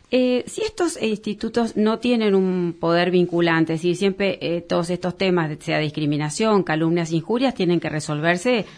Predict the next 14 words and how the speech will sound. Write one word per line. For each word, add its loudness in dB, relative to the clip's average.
ante -2
el 4
ámbito 2
que -4
corresponde, -2
que -4
es -4
la -8
justicia, -6
¿para -2
qué -14
crean 2
estos -6
organismos? -4